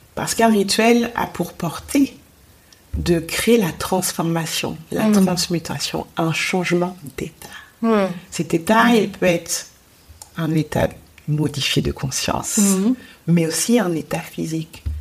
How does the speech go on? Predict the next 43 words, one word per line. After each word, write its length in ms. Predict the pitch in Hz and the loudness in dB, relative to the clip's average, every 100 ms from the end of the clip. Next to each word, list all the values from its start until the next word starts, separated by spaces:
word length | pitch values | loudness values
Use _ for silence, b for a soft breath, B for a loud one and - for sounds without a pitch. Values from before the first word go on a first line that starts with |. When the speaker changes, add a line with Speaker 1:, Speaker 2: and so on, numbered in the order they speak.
| - | -10
Speaker 2:
Mm. 40 | 196 190 - | -10 -10 -10
Speaker 1:
Si 160 | - 175 | -4 -2
bien 360 | 156 208 254 | 2 4 6
que, 300 | 254 311 302 208 B B B B - | 4 4 2 -2 B B B B -6
euh, 120 | 165 165 - - | -6 -6 -6 -4
le 180 | 175 175 | -2 0
rituel 640 | 165 165 165 226 247 226 175 - _ _ - | 0 -2 0 2 4 2 -2 -14 _ _ -12
il 120 | 185 165 | -8 -4
permet 680 | - 208 196 214 247 240 - - - _ | 0 2 2 2 2 0 -8 -20 -20 _
que 100 | - | -2
la 180 | 180 165 | 0 0
vie 200 | 160 226 | 0 0
continue, 600 | 240 196 185 - 170 165 | 0 -4 -4 -2 -2 -4
que 140 | 165 170 | -4 -2
la 180 | 160 | 0
roue, 340 | 160 147 214 247 | -2 0 4 4
elle 160 | 185 | 2
tourne, 360 | - - 175 156 | -2 0 0 0
que 140 | - | -4
la 140 | 156 151 | -2 -2
Speaker 2:
Mm. 40 | 165 | 0
Speaker 1:
rotation 640 | 202 208 196 - 233 262 254 | 2 2 2 2 4 4 2
et 60 | |
ce 160 | 175 165 | -2 0
mouvement 360 | 156 151 165 | -2 -2 -2
puissent 260 | 156 - - | -4 -6 -6
se 60 | 143 | -6
faire 240 | - - 151 - _ | -10 -14 -14 -18 _
encore. 400 | 156 147 - - - B B B | -16 -16 -16 -20 -20 B B B
Donc, 140 | - 175 | -2 2
un 60 | |
rituel 360 | 202 202 202 277 | 2 2 2 0
qui 120 | - | -2
serait 180 | 208 - | -2 0
simplement 540 | 180 185 170 175 170 170 | 0 0 0 0 0 0
intellectuel, 760 | 165 170 160 156 - 185 214 - - - - - - | 0 -2 -4 -4 -2 2 0 -2 -16 -20 -20 -16 -2
il 100 | 180 | 2
n'y 100 | 175 | 2
aura 160 | 165 165 | 2 -2
pas 220 | - 240 | 2 4
de 80 | 180 | 4
résultat. 560 | 156 143 143 - - - - | 0 -4 -6 -8 -12 -16 -20
Speaker 2:
Mm. 60 | - | -12